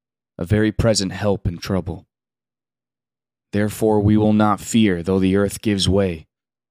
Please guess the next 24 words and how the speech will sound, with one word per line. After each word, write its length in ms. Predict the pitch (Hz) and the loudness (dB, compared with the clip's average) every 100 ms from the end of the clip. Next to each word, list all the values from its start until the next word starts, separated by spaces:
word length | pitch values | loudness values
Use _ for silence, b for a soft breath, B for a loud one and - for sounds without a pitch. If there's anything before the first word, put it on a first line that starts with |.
| _ _ _ _ | _ _ _ _
though 200 | - 107 | -2 0
the 120 | 101 | 0
mountains 460 | 104 110 117 117 110 | 0 0 0 0 2
be 180 | 107 104 | 2 2
moved 420 | 101 107 101 87 | 2 2 2 0
into 200 | 90 95 | -2 -2
the 140 | 90 | -4
heart 240 | 90 104 101 | -4 -4 -4
of 100 | 92 | -4
the 80 | 90 | -2
sea, 400 | - 95 85 _ _ _ _ _ _ _ _ _ _ _ - | -2 -4 -10 _ _ _ _ _ _ _ _ _ _ _ -2
though 200 | 107 107 | 2 2
its 120 | 101 | 2
waters 460 | 101 110 113 107 92 | 0 2 2 -2 0
roar 400 | 101 113 107 95 | 2 4 4 2
and 140 | 90 | -4
foam, 460 | - 113 98 85 80 _ _ _ _ _ _ | -6 -4 -4 -8 -16 _ _ _ _ _ _
though 180 | - 101 | -2 0
the 100 | 98 | 2
mountains 460 | 107 110 110 110 | 0 0 -2 -2
tremble 440 | - 123 123 107 98 | 0 0 2 2 2
at 80 | 95 | 0
its 140 | 92 | 0
swelling. 520 | - 113 98 87 139 | 0 0 -4 -6 -14